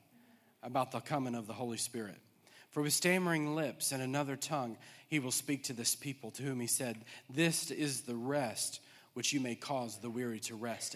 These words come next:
and this is the refreshing." Praying in tongues brings you into a place of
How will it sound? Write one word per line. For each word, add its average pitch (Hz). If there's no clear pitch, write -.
and 123
this 147
is 127
the 127
refreshing." 113
Praying 170
in 147
tongues 120
brings 165
you 180
into 135
a 117
place 120
of 107